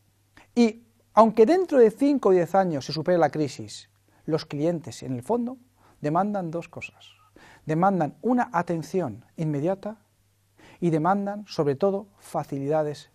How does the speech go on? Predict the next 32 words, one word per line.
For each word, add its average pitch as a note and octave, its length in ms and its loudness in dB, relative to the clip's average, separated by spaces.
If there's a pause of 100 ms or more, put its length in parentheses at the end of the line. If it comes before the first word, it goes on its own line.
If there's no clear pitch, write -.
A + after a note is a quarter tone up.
de C#3 100 -8
pago. - 240 -16 (2000)
No G3 140 -2
quieren, F#3+ 340 0 (160)
claro A#3 220 6
que E3+ 100 -6
quieren E3 260 -2
que B2+ 120 -10
su - 260 -8 (220)
producto D3+ 440 -4
sea E3 220 2
lo D3 120 2
más D3 160 -2
barato C3+ 260 -4
posible, A#2+ 420 -12 (440)
pero C#3+ 120 -6
muchos A3+ 300 -2
clientes F#3 340 0
saben F#3 240 0
que E3+ 140 0
un F3+ 120 -2
producto E3+ 340 -2
de D3+ 40 -4
calidad D3+ 380 -2 (560)
tiene C4 420 4 (720)
un E3+ 80 -2
precio D#3+ 500 -2
de C#3 80 -10
calidad, B2+ 320 -6 (640)
un G#3+ 120 2
precio C4 280 4
importante. C3+ 480 -8